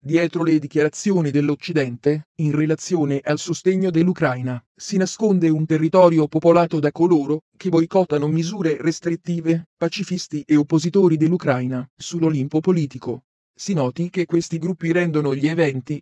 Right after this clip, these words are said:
pericolosi per la periferia delle terre russe. Ci sono ancora stati e aziende che, per interessi economici, acquistano beni in Russia,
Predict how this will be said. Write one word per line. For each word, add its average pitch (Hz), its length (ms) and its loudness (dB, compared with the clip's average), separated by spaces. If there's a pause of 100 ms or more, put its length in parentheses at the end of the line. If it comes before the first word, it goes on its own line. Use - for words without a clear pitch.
pericolosi 175 760 0
per 180 180 0
la 160 120 4
periferia 165 500 0
delle 143 300 0
terre 170 360 0
russe. 139 520 -2 (340)
Ci - 140 -10
sono 175 300 -2
ancora 165 460 0
stati 147 440 -4
e 147 200 2
aziende 160 520 4
che, 156 360 -2
per 170 200 2
interessi 175 640 2
economici, 139 680 -4 (140)
acquistano 180 580 0
beni 175 440 -2
in 180 100 2
Russia, 175 580 -6